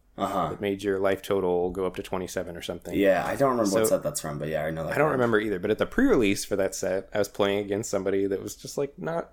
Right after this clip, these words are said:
Speaker 2: not the best player in the world.
Speaker 1: Mm-hmm.
Speaker 2: Um, but, you know, like, that's, that's gonna happen at a pre-release. And so they were playing slow, and I was being a gentleman and not, like, trying to get them to play faster at all. So we ended up going to turns, and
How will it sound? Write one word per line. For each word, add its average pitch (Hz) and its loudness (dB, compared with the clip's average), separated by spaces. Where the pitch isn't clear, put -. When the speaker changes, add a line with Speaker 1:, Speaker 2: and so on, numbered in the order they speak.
Speaker 2:
not 156 -8
the - -8
best - -2
player 95 2
in 95 -2
the 98 -2
world. 92 0
Speaker 1:
Mm-hmm. 95 -6
Speaker 2:
Um, 104 2
but, 170 0
you 151 0
know, 117 0
like, 120 0
that's, - -2
that's - -16
gonna 107 0
happen 90 -2
at 90 -4
a 92 0
pre-release. 95 0
And 101 -2
so 110 4
they 135 4
were 165 2
playing 104 0
slow, 101 2
and 98 -2
I 90 -4
was 95 -4
being 87 -6
a 104 -4
gentleman 90 -2
and 90 -8
not, 85 -6
like, 82 -8
trying 95 0
to 95 -2
get 98 -2
them 104 -4
to 98 -6
play 107 0
faster 90 0
at 87 0
all. 90 0
So - -2
we 135 6
ended 180 2
up 180 0
going 147 0
to 110 -2
turns, 92 -4
and 104 0